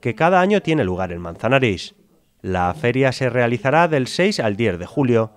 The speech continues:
y contará con un presupuesto de doscientos treinta y cuatro mil euros.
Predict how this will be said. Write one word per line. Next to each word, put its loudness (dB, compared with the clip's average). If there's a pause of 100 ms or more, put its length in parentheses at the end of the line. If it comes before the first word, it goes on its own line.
(220)
y -6
contará 2
con 2
un 0
presupuesto -2
de 2
doscientos 0
treinta -2
y -6
cuatro -6
mil 0
euros. 0